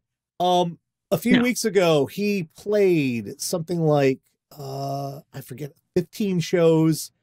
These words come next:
Speaker 1: in fifteen hours across the U K in a single, y-, driving from record store to record, and not just, like, showing up, playing a song and leaving. No, a full set, like, an hour at each place. Just, and yes, broke the
Speaker 2: And
Speaker 1: Guinness
Speaker 2: his sets, like,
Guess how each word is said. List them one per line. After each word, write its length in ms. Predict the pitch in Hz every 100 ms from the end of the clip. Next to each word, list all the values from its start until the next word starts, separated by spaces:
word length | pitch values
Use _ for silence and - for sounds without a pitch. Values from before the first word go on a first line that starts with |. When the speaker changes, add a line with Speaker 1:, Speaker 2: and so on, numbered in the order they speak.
| _ _ _ _ _
Speaker 1:
in 180 | 139 135
fifteen 500 | - 160 - 165 156
hours 760 | 139 123 107 95 92 - - - _ _ _ _ _ _ _ _ _ _ _ _ 143
across 500 | 151 - 156 151 -
the 100 | 156
U 180 | 143
K 460 | 139 139 110 90 92
in 100 | 107
a 40 | 208
single, 340 | - 180 156 -
y-, 200 | 139 113 -
driving 460 | 156 165 175 160
from 160 | - 127
record 280 | 147 160 170
store 180 | 180 147
to 60 |
record, 240 | 143 - - _ _
and 100 | 143
not 160 | 269 -
just, 180 | 262
like, 220 | 233 175 -
showing 280 | 202 185
up, 180 | 175 170
playing 180 | 185 165
a 40 |
song 300 | 147 165 151
and 80 | 131
leaving. 320 | 135 135 101
No, 140 | 127 117
a 80 | -
full 260 | - 190
set, 400 | 160 - 139 95 _
like, 140 | 123 120
an 80 | 123
hour 380 | 135 143 127
at 100 | 120 -
each 200 | 135 -
place. 520 | 127 101 - - - _ _ _ _ _ _ _ _ _ _ _ _ _ _ _ _ _ _ _ 147
Just, 260 | 165 135 -
and 200 | 139 -
yes, 320 | 151 120 -
broke 300 | - 160 160
the 60 | -
Speaker 2:
And 80 |
Speaker 1:
Guinness 280 | 185 320 302
Speaker 2:
his 100 | 381
sets, 280 | 330 262 -
like, 260 | 240 -